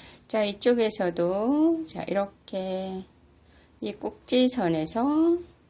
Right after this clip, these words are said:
십이 센치 되는 기점이 여기라면 십이 되는 기점까지 이렇게 내려오세요.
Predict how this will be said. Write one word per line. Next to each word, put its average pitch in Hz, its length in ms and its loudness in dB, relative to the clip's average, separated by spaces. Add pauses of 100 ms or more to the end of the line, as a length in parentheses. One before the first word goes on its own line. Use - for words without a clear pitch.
(320)
십이 208 480 2
센치 240 420 2
되는 165 320 0
기점이 185 560 -2
여기라면 156 760 0
십이 185 560 2
되는 156 260 -2
기점까지 196 680 -6
이렇게 277 260 -2
내려오세요. 151 720 -4